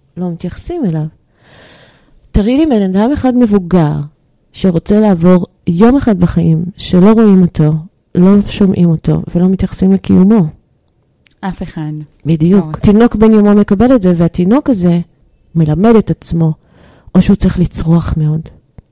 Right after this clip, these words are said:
Speaker 1: או שהוא צריך לשתוק לגמרי, כדי שיחשבו שקרה לו משהו ואז יבואו מיד. ואז אנחנו מפתחים בעצם דפוסי התנהגות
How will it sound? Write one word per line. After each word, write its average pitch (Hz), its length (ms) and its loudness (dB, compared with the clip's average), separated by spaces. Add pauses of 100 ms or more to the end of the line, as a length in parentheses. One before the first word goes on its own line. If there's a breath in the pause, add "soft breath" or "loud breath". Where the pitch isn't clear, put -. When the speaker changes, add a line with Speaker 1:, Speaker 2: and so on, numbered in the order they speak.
(840 soft breath)
Speaker 1:
או 185 80 2
שהוא 220 140 -2
צריך - 260 -4
לשתוק - 440 -8
לגמרי, 185 380 -4 (1080)
כדי 175 160 -4
שיחשבו 185 420 -4
שקרה 180 280 -2
לו 185 80 0
משהו 185 280 -4
ואז 180 160 -2
יבואו 170 220 -2
מיד. 170 340 -4 (1400 loud breath)
ואז - 260 2
אנחנו 185 240 0
מפתחים 202 500 -4
בעצם 202 640 -4 (1200)
דפוסי - 300 -4
התנהגות 196 540 -4